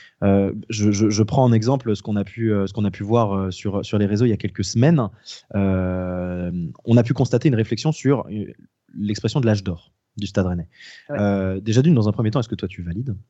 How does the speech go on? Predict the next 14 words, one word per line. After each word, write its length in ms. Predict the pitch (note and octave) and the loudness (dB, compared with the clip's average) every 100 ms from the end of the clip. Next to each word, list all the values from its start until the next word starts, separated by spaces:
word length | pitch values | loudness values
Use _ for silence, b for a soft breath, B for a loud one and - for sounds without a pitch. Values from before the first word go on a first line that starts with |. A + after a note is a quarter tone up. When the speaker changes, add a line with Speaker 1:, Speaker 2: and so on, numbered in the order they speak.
| - | -8
Speaker 1:
Euh, 680 | F#2+ F2+ F2+ F2+ F2+ E2 F2+ - | -2 -2 -2 -2 -2 -2 -4 -6
et 180 | - - | -12 -6
selon 240 | - C3 B2+ | 6 6 6
toi, 380 | C3 C3+ - _ _ - | 2 0 -2 _ _ -6
Speaker 2:
C'est 160 | - | 0
Speaker 1:
quel 60 | F3+ | 2
Speaker 2:
fac-, 120 | F3+ | 2
Speaker 1:
serait 260 | - C#3 D3+ | 0 0 0
le, 100 | B2 | 0
le 280 | A2+ - A#2+ | -4 -4 0
point 0 | |
Speaker 2:
actuellement, 220 | F#3 A#2+ | 2 2
Speaker 1:
de 60 | |
départ ? 480 | A#2+ A#2 C#3+ F#3 - | 2 0 0 -2 -10